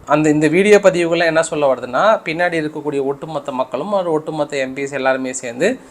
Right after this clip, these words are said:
அஹ், death of America, death of Israel, இதுதான் பெரிய அளவுக்கு கிளைம் பண்ணியிருக்காங்க.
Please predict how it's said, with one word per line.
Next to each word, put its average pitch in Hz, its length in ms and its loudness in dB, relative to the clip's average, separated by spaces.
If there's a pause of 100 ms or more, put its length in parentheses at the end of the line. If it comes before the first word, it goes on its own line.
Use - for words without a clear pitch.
(300)
அஹ், 135 220 2
death 151 200 4
of 165 180 8
America, 147 520 2
death 151 220 0
of 131 160 6
Israel, 123 380 -6 (100)
இதுதான் 170 500 6
பெரிய 170 260 2
அளவுக்கு 147 680 0
கிளைம் 143 280 2
பண்ணியிருக்காங்க. 127 420 -8